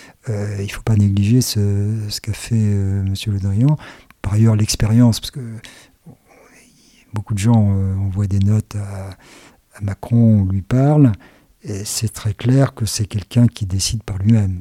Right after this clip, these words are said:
C'est quelqu'un qui écoute, qui est très attentif, très, très curieux, qui aime beaucoup, euh, la diversité des, des opinions,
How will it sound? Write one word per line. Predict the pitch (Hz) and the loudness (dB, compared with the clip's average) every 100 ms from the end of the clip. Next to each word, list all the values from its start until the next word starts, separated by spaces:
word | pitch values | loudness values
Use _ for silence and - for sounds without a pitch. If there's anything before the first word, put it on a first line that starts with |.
| - | -12
C'est | - | -18
quelqu'un | - 95 - 101 | -18 -10 -6 -4
qui | 90 98 | -6 -10
écoute, | 90 135 151 - - _ _ _ _ _ _ | -4 -2 -2 -4 -20 _ _ _ _ _ _
qui | - | -18
est | - | -14
très | - 117 104 | -6 -2 -2
attentif, | 101 101 98 - 123 139 139 - - | -2 -2 -6 -2 2 2 2 -4 -12
très, | - 104 101 98 90 - - _ _ | -6 -4 -2 -4 -6 -12 -20 _ _
très | - 107 - | -20 -20 -8
curieux, | 120 104 101 104 117 131 135 | -2 0 2 4 4 4 2
qui | - 104 | 0 -6
aime | 98 | -6
beaucoup, | 98 107 - 120 110 107 98 | -4 -4 0 2 4 4 2
euh, | 98 95 - - - _ _ 104 | 0 -2 -6 -14 -20 _ _ -8
la | 107 160 110 104 | -4 -2 -2 -4
diversité | 101 107 117 - 113 - 117 104 | -2 -2 0 0 0 2 2 2
des, | 95 95 95 98 98 | 0 -4 -2 -4 -4
des | 101 95 | -4 -4
opinions, | 95 - 101 107 120 151 | -6 -4 0 4 4 4